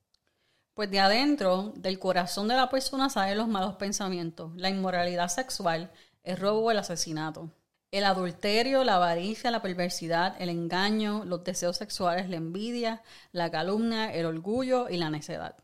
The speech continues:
Todas esas vilezas provienen de adentro, que son las que nos contaminan". Oye, qué interesante porque el, el fariseo estaba pensando que, que se, se pegaba a la gente, iba a ser contaminado y, y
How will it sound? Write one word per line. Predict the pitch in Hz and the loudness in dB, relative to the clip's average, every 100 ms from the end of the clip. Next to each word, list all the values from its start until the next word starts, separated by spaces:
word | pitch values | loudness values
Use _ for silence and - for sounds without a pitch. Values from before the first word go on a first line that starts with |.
| _ _ _ _ _ _ | _ _ _ _ _ _
Todas | 214 240 285 | 2 4 4
esas | 302 294 302 | 2 2 0
vilezas | 247 240 294 294 180 175 | 2 0 0 0 -4 -4
provienen | 202 190 185 214 254 | -2 0 0 0 2
de | 214 | 4
adentro, | 180 214 247 175 165 170 _ | 4 2 0 -2 -6 -8 _
que | 190 | -6
son | - 247 233 202 214 - _ _ _ _ _ | -2 0 0 -2 -6 -10 _ _ _ _ _
las | 180 175 | -4 -4
que | - 175 | -4 -4
nos | 175 214 | -4 -4
contaminan". | - 175 160 165 - 190 - _ _ _ _ _ _ _ _ _ | -6 -6 -8 -10 -12 -16 -20 _ _ _ _ _ _ _ _ _
Oye, | - 240 247 208 | 2 4 6 4
qué | 208 | 0
interesante | 226 233 247 240 247 | 2 2 2 2 2
porque | 208 185 185 175 | 0 2 4 6
el, | 185 170 - | 4 0 -6
el | 190 190 175 170 | -4 -2 -4 -4
fariseo | 196 190 185 190 | -4 -4 -2 -4
estaba | 190 226 226 | 0 0 0
pensando | 233 220 226 226 | -2 -2 -2 -2
que, | 214 196 180 - _ _ | -2 -4 -6 -16 _ _
que | 196 | -6
se, | - 185 | -4 -4
se | 202 185 | -4 0
pegaba | 175 175 180 | 2 4 4
a | |
la | 208 | 2
gente, | 247 220 214 202 196 - | -2 -2 -4 -4 -4 -6
iba | 190 196 | -4 -6
a | |
ser | - 208 | -6 -6
contaminado | 208 208 208 208 214 233 226 185 | -4 -4 -4 -4 -6 -2 0 0
y, | 175 170 - | -2 -10 -12
y | - | -16